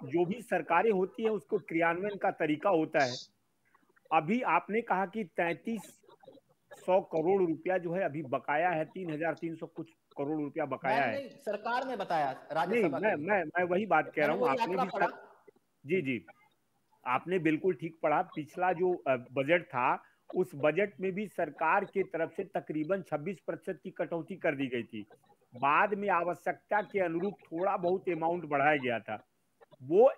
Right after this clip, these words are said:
Speaker 1: expected amount था। इस वर्ष, वित्तीय वर्ष में तकरीबन संतानवे हजार करोड़ का, जिसको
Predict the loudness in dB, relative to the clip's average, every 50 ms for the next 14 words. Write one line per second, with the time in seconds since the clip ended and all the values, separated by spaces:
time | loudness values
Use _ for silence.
0 | -2 -2 -2 -4 -14 _ -4 -4 -4 0 _ 2 4 4 4 0 2 0 0 0
1 | -2 -2 -2 -4 -4 -4 -8 _ -10 -10 -10 -6 2 2 2 2 0 -6 -6 -8
2 | -8 -6 -4 -4 -2 -2 -2 -6 -6 -8 -8 -8 -6 -6 -6 -8 -8 -8 -10 -8
3 | -6 -6 -6 -6 -8 -16 -20 -20 -20 _ _ _ -6 -6 -6 -6 -4 -2 -2 -2
4 | -2 0 0 0 0 0 0 2 2 2 2 0 -2 -4 -2 -2 -2 -4 -6 -6
5 | -8 -10 -10 -10 -16 -20 _ _ _ -20 -20 -20 -20 _ -20 -20 -14 -10 -10 -10
6 | -10 -12 -2 2 4 4 4 2 -2